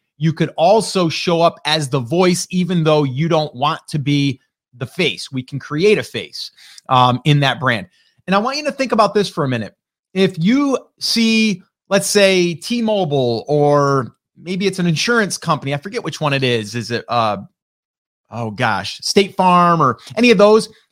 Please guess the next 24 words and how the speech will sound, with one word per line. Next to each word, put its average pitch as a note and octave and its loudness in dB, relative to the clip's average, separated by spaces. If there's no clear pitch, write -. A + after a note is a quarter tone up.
You A3+ -2
generally C4+ 2
start B3+ 2
to A3+ 0
see B3+ -2
they G#3 2
have G#3+ 0
a G#3 -2
character - -2
that F3+ 0
plays G#3+ 2
the F3+ 2
role E3+ 6
in F#3 2
that D#3+ -2
commercial, E3 -2
right? D3+ -2
That's G#3+ -2
kind C#4 -10
of F#3+ 0
what F#3+ 2
we F#3 -2
can G3+ -4
do. A#3 -6